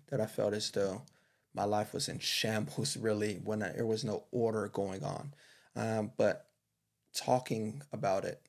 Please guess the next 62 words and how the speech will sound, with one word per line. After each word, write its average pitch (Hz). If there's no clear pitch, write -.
and 110
not 110
just, -
like, -
hiding 110
in 98
my 95
cave -
got -
me 107
the 101
type 120
of 104
help 117
that 107
I 95
needed. 104
And 110
I 113
believe 120
a 107
lot 110
of 113
people, 110
they 107
want 117
help, 127
but 110
they 107
don't 104
know 113
how 104
to 110
reach 98
out 95
and 104
if 107
you're 131
one 160
of 156
those 147
people, 143
I 131
honestly 117
think 110
you 107
should 107
give 98
therapy -
a -
try. -
And 110
if -
you're 110
considering 143
it, 143
BetterHelp 117
is 151
definitely 107
the 98
best 98
option. 139